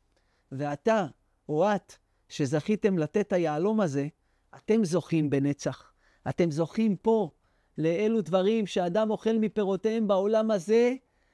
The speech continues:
והקרן קיימת לו לעולם הבא. ואחד מהדברים זה השכנת שלום בין איש לאשתו, בין אדם לחברו.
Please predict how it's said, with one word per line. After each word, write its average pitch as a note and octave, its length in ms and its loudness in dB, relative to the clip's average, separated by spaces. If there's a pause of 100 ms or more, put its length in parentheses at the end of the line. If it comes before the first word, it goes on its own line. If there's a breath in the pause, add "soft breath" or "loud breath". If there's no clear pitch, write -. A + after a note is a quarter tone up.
(120)
והקרן B3 760 2
קיימת B3+ 680 2
לו C4 160 4
לעולם B3+ 540 2
הבא. C4 420 2 (460)
ואחד A#3 480 0
מהדברים B3+ 720 2
זה A#3+ 180 2
השכנת A3 440 -4
שלום B3+ 400 2
בין G#3 140 -2
איש G#3+ 180 -6
לאשתו, A3+ 460 2
בין A#3 120 2
אדם A3 260 0
לחברו. C4 800 4